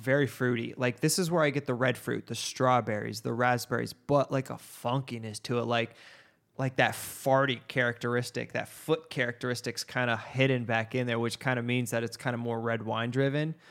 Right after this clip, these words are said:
Um, kinda like the Barbaresco the other day where it sm-, said it smelled like somebody <laughs> farted and, uh, moved their feet through it. This one is that immediately, and then immediately goes to, like, a ripe slash underripe strawberries and red fruits on the nose.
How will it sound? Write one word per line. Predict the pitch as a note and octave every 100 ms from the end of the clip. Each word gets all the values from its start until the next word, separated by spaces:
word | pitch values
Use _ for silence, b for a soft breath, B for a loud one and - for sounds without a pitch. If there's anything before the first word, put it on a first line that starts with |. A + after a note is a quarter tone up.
| B B B B -
Um, | B2 A#2+
kinda | A2 F3
like | G3+ G3
the |
Barbaresco | F#3+ G3 G3+ G#3 - C#3
the | C3
other | C3
day | A#2+ A#2+
where | A#2+
it |
sm-, | A#2 - C3+
said | B2+ C#3
it | C3
smelled | - C#3
like | C3+
somebody | C3+ C3+ B2+
<laughs> | -
farted | C3+ C3+ C3 C#3+
and, | B2+ A#2+
uh, | B2 C3 B2+
moved | B2+ C3 C3+ B2+
their | C3
feet | D3 C3
through | B2 A#2+
it. | - b b b b b -
This | D#3 D#3
one | F#3 F3
is | B2+
that | B2+ B2 C3
immediately, | A#2+ B2+ C#3+ E3 F3
and | B2+
then | A#2
immediately | A2 A2+ C3+ C3 C3 A#2+
goes | B2 A#2
to, | -
like, | A#2 A2
a | A#2
ripe | A2 G#2 A2+ A#2 A#2 - _ _ _ _ -
slash | - B2+ A#2 A2
underripe | - B2 A#2 A#2 A2+ A2 -
strawberries | - A#2 A2 G#2+ G#2 G#2
and | G#2+ G2
red | A2 G#2+
fruits | - G#2 - - - b b b b -
on | A#2+ A2
the | G#2+
nose. | G#2+ - -